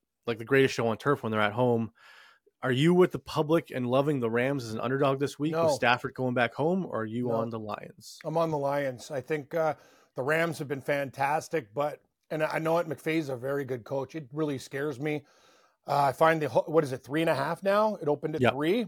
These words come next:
Speaker 2: I should have got it at three. That, that, that could be a big hook. I think the Lions are probably gonna win this game, four to seven points. I, I, I, I just don't like public dogs. A lot of public dogs, uh, they, t-, t-, it, it doesn't end well.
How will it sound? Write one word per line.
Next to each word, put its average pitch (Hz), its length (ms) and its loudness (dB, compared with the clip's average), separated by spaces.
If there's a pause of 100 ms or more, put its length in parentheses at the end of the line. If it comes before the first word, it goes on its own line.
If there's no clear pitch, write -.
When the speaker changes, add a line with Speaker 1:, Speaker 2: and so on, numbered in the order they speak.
Speaker 2:
I - 60 -16
should 151 160 -6
have 143 100 -4
got 131 200 -2
it 127 40 -4
at 113 160 -12
three. 120 380 -8
That, 139 140 -8 (100)
that, 143 240 -6
that 147 140 -8
could 160 120 -4
be 147 100 -4
a 139 40 -2
big 127 260 -4
hook. 135 280 -2 (440)
I - 40 -6
think 160 120 -2
the 156 80 4
Lions 151 360 2
are - 20 -4
probably 151 240 2
gonna 139 140 -2
win 139 140 -4
this 147 140 -6
game, 143 400 -6 (240)
four 143 160 0
to 143 80 -6
seven 131 320 -2
points. 147 400 -4
I, 170 120 0
I, 170 320 0
I, 165 60 -12 (280)
I 180 80 6
just 180 140 -4
don't 247 100 4
like 220 160 2
public 180 300 4
dogs. 165 380 4
A 151 40 -6
lot 156 160 2
of 156 100 0
public 156 280 0
dogs, 147 460 2
uh, 143 220 -2
they, 139 220 -2 (180)
t-, - 60 -8 (220)
t-, 127 60 -18 (460)
it, 175 120 -20
it 139 120 -10
doesn't 175 240 4
end 156 180 -4
well. 117 300 -6